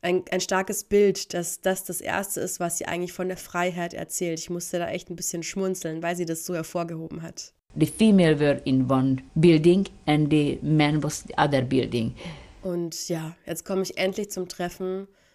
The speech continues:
Speaker 1: mit ihrem künftigen Ehemann, Shani. Shani und Shari. <laughs> Und man hört, wie sie lächelt, wenn sie von ihm und dem Kennenlernen spricht.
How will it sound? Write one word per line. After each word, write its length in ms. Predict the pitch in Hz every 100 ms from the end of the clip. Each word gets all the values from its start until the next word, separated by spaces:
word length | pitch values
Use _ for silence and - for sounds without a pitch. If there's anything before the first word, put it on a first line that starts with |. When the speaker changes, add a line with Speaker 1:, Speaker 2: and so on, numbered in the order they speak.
| _
Speaker 1:
mit 160 | 180 185
ihrem 200 | 180 180
künftigen 540 | 196 185 - 175 175 180
Ehemann, 600 | 170 156 151 156 170 175 _ _ _
Shani. 680 | - - 165 170 156 156 165 _ _
Shani 400 | - 196 254 233
und 100 | 208
Shari. 500 | - 185 185 170 165 - -
<laughs> 60 | 214 - - _ - 392 466 - 196
Und 80 |
man 120 | 196 208
hört, 200 | 226 233
wie 100 | 208
sie 100 | 196
lächelt, 540 | 190 202 196 180 175
wenn 140 | 180
sie 100 | 180
von 220 | 180 180 -
ihm 340 | 180 190 190
und 500 | - 175 175 - -
dem 120 | 170
Kennenlernen 480 | 165 165 160 160 156
spricht. 640 | - - - 156 - -